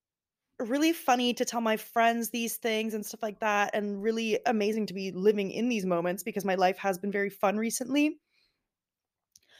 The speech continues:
But I realized that I needed to take a step back from the podcast and sharing my life and just, like, kind of,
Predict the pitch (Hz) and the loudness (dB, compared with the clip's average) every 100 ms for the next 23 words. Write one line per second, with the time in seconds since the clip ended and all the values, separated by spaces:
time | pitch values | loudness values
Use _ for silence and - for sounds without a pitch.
0 | - - _ 170 311 339 254 - _ _ | -20 -20 _ 2 10 10 10 4 _ _
1 | _ - 262 269 302 392 403 294 247 254 | _ 2 6 6 8 8 8 6 6 2
2 | 240 - 226 240 240 269 320 320 - 196 | 0 -4 0 2 2 0 -2 -6 -4 -4
3 | 185 - - - 190 185 - _ - 175 | -2 -6 -6 -4 -2 -2 -4 _ -4 0
4 | 151 160 _ - _ _ _ _ _ - | 0 -2 _ -20 _ _ _ _ _ -20
5 | - 196 175 165 170 175 170 _ _ _ | -6 0 2 2 -2 -6 -10 _ _ _
6 | _ _ - - 196 190 - 185 180 180 | _ _ -8 0 2 2 0 2 2 -2
7 | - - _ _ _ _ _ _ _ _ | -14 -16 _ _ _ _ _ _ _ _
8 | 190 185 180 175 170 - 214 185 185 185 | -2 2 2 2 0 0 4 4 4 2
9 | 175 180 175 180 180 - - _ _ _ | 0 2 4 4 0 -8 -20 _ _ _
10 | _ _ _ _ _ _ _ _ _ - | _ _ _ _ _ _ _ _ _ -20
11 | - 240 233 269 269 - 254 254 - 294 | -2 0 2 2 2 4 4 4 0 2
12 | 311 320 285 | 4 4 2